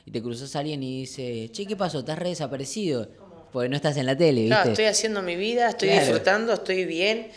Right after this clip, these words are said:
Speaker 2: Eh, no sé, ponele, no sé, yo me sorprende, porque la gente es como que piensa de que vos siempre vas a ser un chico.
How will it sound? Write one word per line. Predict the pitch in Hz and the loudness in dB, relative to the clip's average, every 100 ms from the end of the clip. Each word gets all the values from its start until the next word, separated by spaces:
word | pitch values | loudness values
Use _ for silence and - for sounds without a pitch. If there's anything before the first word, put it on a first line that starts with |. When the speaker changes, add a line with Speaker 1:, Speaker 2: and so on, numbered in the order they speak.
| - - | -20 -6
Speaker 2:
Eh, | 147 143 139 135 | 0 2 2 0
no | 147 | 0
sé, | - 190 160 - | 2 4 2 0
ponele, | 143 160 160 135 | 0 2 2 2
no | 131 | 0
sé, | 123 127 113 | 0 0 2
yo | 147 135 - - | 2 0 -2 -8
me | 127 | -6
sorprende, | 127 123 113 135 156 156 | -2 -4 0 0 2 2
porque | 101 | 2
la | 110 | 0
gente | 113 135 135 139 | -2 -4 0 0
es | 127 | 0
como | 120 117 | -4 -6
que | 98 98 - _ _ - - _ | -8 -10 -12 _ _ -20 -20 _
piensa | 127 135 135 147 | -4 -2 2 2
de | 123 | 2
que | 110 | 0
vos | 117 123 | 0 2
siempre | 151 135 123 | 0 2 2
vas | 120 | 0
a | 120 | 0
ser | 127 | -2
un | 123 117 | -2 0
chico. | 160 147 123 - | -2 0 -4 -6